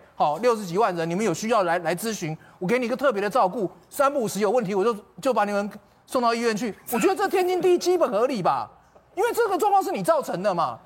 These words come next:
你不能够什么都，什么东西都不讲，说你们自己随便。我讲句实在话，最简单的方法，现在怎么样？蔡英文再出来打一次嘛，蔡英文怎么打我就怎么跟着怎么打，蔡英文二十八天我就二十八天，蔡英文，对不对？六个月我就六个月，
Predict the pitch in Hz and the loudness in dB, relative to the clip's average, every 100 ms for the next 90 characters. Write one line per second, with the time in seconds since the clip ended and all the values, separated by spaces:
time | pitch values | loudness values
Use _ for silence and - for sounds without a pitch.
0 | _ - 240 262 415 392 415 220 254 247 | _ -6 -4 0 2 2 2 0 -2 -2
1 | 233 269 330 320 220 220 180 294 190 175 | 0 0 4 2 2 -2 0 -2 -4 -4
2 | 247 175 165 175 208 185 190 233 247 208 | -4 -2 -4 -2 -4 -2 -2 -2 -4 -2
3 | 240 214 220 156 - - 339 220 226 240 | 0 2 0 -2 -10 -4 -2 0 0 0
4 | 247 247 151 247 254 190 - 156 175 185 | 0 0 -2 -2 -4 -6 -12 -6 -2 -2
5 | - _ _ - 320 320 277 285 262 - | -4 _ _ 0 2 4 2 2 2 0
6 | 156 233 208 123 98 _ _ - 381 370 | -2 -4 -4 -4 -6 _ _ -2 2 2
7 | 381 302 254 247 208 254 214 202 175 220 | 2 0 2 0 0 -2 -4 -2 -2 -2
8 | 208 196 147 - - 381 349 370 311 320 | 0 0 -2 -6 -4 2 2 4 4 4
9 | 294 294 311 208 285 269 226 247 262 262 | 2 0 0 0 2 2 2 0 0 -6
10 | - _ - 370 339 349 277 294 - - | -12 _ 0 2 4 2 0 -2 -14 -20
11 | - _ _ _ _ 254 311 277 302 269 | -20 _ _ _ _ -2 2 4 2 2
12 | 285 202 277 269 226 254 | 0 0 0 -2 -2 -4